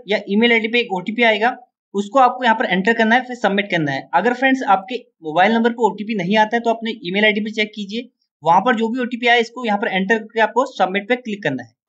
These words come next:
इसके बाद देखिए कुछ ऐ-, ऐसा आपको interface दिखेगा। ये मेरा एक demo account है, मैं आपको बता रहा हूँ कैसे आपको form fill करना है, तो इसलिए मेरी detail यहाँ पर fill है। तो सबसे पहले देखिए आपको यहाँ पर देखिए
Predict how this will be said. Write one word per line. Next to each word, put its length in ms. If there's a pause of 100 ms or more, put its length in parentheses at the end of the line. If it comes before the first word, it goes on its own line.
(120)
इसके 280
बाद 180
देखिए 280
कुछ 200
ऐ-, 200
ऐसा 240
आपको 240
interface 420
दिखेगा। 400 (400)
ये 120
मेरा 200
एक 100
demo 280
account 280
है, 60
मैं 120
आपको 160
बता 260
रहा 120
हूँ 80
कैसे 220
आपको 180
form 240
fill 160
करना 220
है, 80
तो 140
इसलिए 220
मेरी 180
detail 260
यहाँ 120
पर 100
fill 200
है। 140 (280)
तो 60
सबसे 260
पहले 180
देखिए 240
आपको 180
यहाँ 100
पर 80
देखिए 280